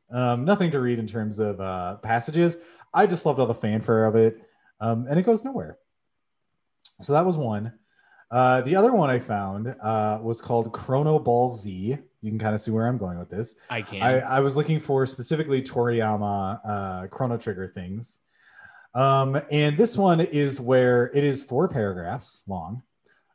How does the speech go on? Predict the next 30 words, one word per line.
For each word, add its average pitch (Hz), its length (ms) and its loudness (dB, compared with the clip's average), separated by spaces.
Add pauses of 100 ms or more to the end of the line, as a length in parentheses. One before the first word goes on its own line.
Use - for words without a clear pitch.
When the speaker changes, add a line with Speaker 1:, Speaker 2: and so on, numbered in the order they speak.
Speaker 1:
Um, 113 300 -2
it 131 140 0
is 135 240 2
by 113 560 0 (360)
Kinnikuman 180 800 0
Go 131 160 2
Fight. 120 440 -8 (680)
Um, 127 340 2
the 135 80 0
description 240 420 -2
of 247 60 2
the 208 80 4
story 135 320 2
is 107 140 -2
one 139 240 2
sentence, 123 560 -2
and 117 360 -4
boy, 135 440 8
does 120 240 -2
it 135 80 -2
deliver 127 360 2
on 120 120 0
this 160 160 0
premise. 135 500 -10 (320)
Lavos 156 460 4
invades 147 440 4
the 107 100 -8
story 113 440 -2
of 160 140 0
Goku. 110 560 -4